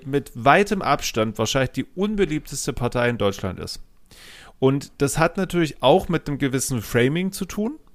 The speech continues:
ja, also mit einem, man versucht, die Grünen in bestimmte Positionen zu drängen, die sie eigentlich nicht haben,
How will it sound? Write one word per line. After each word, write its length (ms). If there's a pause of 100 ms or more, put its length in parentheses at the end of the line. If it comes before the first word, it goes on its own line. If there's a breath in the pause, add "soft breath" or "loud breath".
ja, 260
also 260
mit 240
einem, 300 (460 loud breath)
man 180
versucht, 400
die 120
Grünen 400
in 180
bestimmte 400
Positionen 640
zu 120
drängen, 320
die 100
sie 160
eigentlich 380
nicht 220
haben, 420